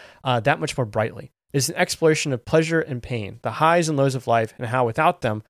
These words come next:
life would be flat and nothing. I've railed in this podcast about how much I loathe realistic dialogue, dialogue that's meant to, like, perfectly mirror real speech. And although the characters in Eternal Sunshine have a very hard time understanding each other,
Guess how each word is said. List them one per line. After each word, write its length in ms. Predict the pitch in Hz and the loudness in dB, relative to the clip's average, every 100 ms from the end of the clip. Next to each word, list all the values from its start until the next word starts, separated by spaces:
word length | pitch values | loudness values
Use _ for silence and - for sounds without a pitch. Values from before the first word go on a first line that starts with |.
| _ - | _ 2
life 260 | 135 143 | 2 2
would 80 | 131 | -2
be 120 | 123 120 | -4 -4
flat 420 | - 120 117 - _ _ - | -2 0 0 -4 _ _ -12
and 160 | 113 | -10
nothing. 340 | 104 101 95 - _ _ _ _ | -10 -12 -16 -20 _ _ _ _
I've 340 | - 190 175 165 | 4 4 4 -4
railed 380 | 151 175 214 240 | 4 6 6 6
in 80 | 220 | 2
this 120 | 185 | 0
podcast 640 | - 160 165 175 175 170 | 4 4 4 2 2 4
about 180 | 160 143 | 4 4
how 120 | 151 | 4
much 240 | 156 156 139 | 2 2 0
I 100 | 127 | 0
loathe 520 | 120 143 156 160 147 | 2 6 6 4 2
realistic 480 | 143 151 151 151 120 | 4 4 4 0 2
dialogue, 520 | 120 135 151 160 165 _ - | 2 4 4 0 -4 _ 2
dialogue 400 | 143 160 160 151 | 6 8 6 4
that's 220 | 139 - | 0 0
meant 240 | 139 139 - | -2 -2 -2
to, 420 | 139 131 123 - _ _ | -4 -2 -4 -8 _ _
like, 220 | 156 123 - | -6 -6 -2
perfectly 440 | 156 151 143 131 | -2 0 -2 -2
mirror 440 | 117 120 127 127 | 0 0 2 2
real 220 | 110 117 107 | 2 0 0
speech. 440 | - 101 - - _ - | -4 -8 -12 -14 _ -6
And 80 | 147 | 4
although 300 | 156 165 196 | 4 6 4
the 100 | 220 | 4
characters 460 | - 185 185 170 151 | 4 4 4 2 0
in 60 | |
Eternal 300 | 143 - 147 | -2 0 -2
Sunshine 520 | 139 139 135 143 135 127 | 0 -2 -2 -2 -2 -4
have 160 | 135 | -4
a 60 | 120 | -4
very 300 | 117 131 147 | 0 2 4
hard 220 | 127 135 | 2 0
time 260 | - 135 123 | 0 -4 -2
understanding 600 | 135 123 - 139 160 160 | -2 -4 -4 -2 0 0
each 180 | 120 - | -4 -4
other, 240 | 95 95 | -6 -6